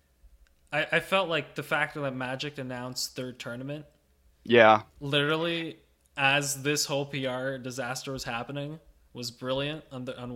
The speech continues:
Speaker 2: No,
Speaker 1: Wizards'
Speaker 2: a
Speaker 1: part.
Speaker 2: hundred percent. It, it wa-, it was at a super unfortunate time, 'cause when Artifact actually came out, uh, Magic Arena wasn't, like,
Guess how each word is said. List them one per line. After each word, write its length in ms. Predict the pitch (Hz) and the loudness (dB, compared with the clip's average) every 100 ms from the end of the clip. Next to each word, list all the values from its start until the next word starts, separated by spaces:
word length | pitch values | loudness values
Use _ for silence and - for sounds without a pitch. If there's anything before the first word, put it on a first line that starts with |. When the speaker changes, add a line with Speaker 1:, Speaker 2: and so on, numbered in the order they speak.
| 123 | 4
Speaker 2:
No, 180 | 147 139 | 8 8
Speaker 1:
Wizards' 160 | - | 6
Speaker 2:
a 60 | 147 | 4
Speaker 1:
part. 80 | 147 | 4
Speaker 2:
hundred 240 | 170 165 - | 4 2 2
percent. 280 | 143 - | 0 2
It, 100 | - - | -2 -2
it 140 | - 156 | 4 6
wa-, 180 | 170 156 | 8 10
it 60 | 156 | 10
was 160 | 185 | 10
at 100 | 190 | 10
a 60 | 156 | 8
super 440 | - 135 - 123 | 6 0 4 6
unfortunate 540 | 120 - 117 113 110 98 | 4 4 2 2 0 2
time, 240 | 113 110 | 4 4
'cause 140 | 117 123 | 2 6
when 120 | 135 | 8
Artifact 340 | 156 - 139 | 10 8 10
actually 300 | 117 - 117 | 8 8 4
came 240 | - 110 110 | 2 4 8
out, 240 | 107 107 - | 8 6 6
uh, 200 | 107 104 | 8 8
Magic 300 | 120 123 143 | 6 4 4
Arena 280 | 117 110 110 | 4 4 4
wasn't, 420 | 101 104 107 101 | 6 6 4 -2
like, 340 | 104 87 82 | 0 0 -2